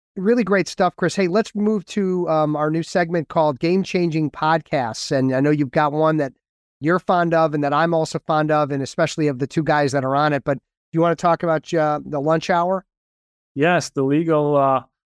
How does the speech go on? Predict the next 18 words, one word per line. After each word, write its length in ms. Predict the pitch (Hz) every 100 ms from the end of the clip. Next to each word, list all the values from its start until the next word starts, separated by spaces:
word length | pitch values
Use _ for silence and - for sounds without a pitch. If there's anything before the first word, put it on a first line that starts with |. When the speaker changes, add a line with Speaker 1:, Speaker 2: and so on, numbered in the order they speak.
| -
Speaker 2:
Lunch 320 | 139 185 -
Hour. 460 | 143 123 123 123 - _ _ _ _ _
It's 460 | 139 131 - - _ _ -
definitely 340 | 151 185 165
one 300 | 135 139 147
of 160 | 139 127 - _ _ _ _ _ -
cutting 320 | 165 151 147
edge 540 | 143 139 135 127 - _
legal 320 | 151 147 151 131
marketing 460 | 127 135 160 139
podcasts. 680 | 127 139 139 147 131 123 - - _ _ _ _ _ -
I 80 |
think 260 | 127 151 143
from 400 | - 139 131 135
all 200 | 143 139
perspectives, 1000 | 135 139 - 127 - 127 120 117 - - _ _
the 300 | 135 127 123
quality, 840 | 120 151 131 135 131 131 127 127 123